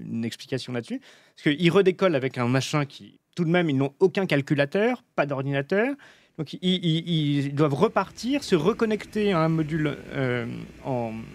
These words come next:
en, en orbite, et ensuite se rééjecter, euh, vers la Terre, ralentir de nouveau et atterrir. Et tout ça sans, avec quasiment plus de carburant.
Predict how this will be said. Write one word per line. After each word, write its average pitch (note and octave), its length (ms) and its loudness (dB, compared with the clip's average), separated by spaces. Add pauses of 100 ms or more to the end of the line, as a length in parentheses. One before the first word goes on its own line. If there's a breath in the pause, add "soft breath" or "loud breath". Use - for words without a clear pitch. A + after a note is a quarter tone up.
(420)
en, C3+ 60 -8
en B2 180 -2
orbite, C#3+ 440 2 (360 loud breath)
et D#3+ 140 8
ensuite F#3+ 380 0
se G#3 320 4 (680)
rééjecter, G3 840 4
euh, C#3 320 4
vers D3 120 6
la D3+ 120 4
Terre, C#4 280 2 (120)
ralentir G3+ 640 2
de F3 100 4
nouveau F#3 400 4 (800 loud breath)
et A#3 320 4
atterrir. F#3+ 420 2
Et - 100 2
tout G#3 140 0
ça D#4 380 4
sans, D4 320 0 (160)
avec D#3 280 2
quasiment G#3+ 300 2
plus C#4 120 -2
de - 60 -8
carburant. F#3+ 380 2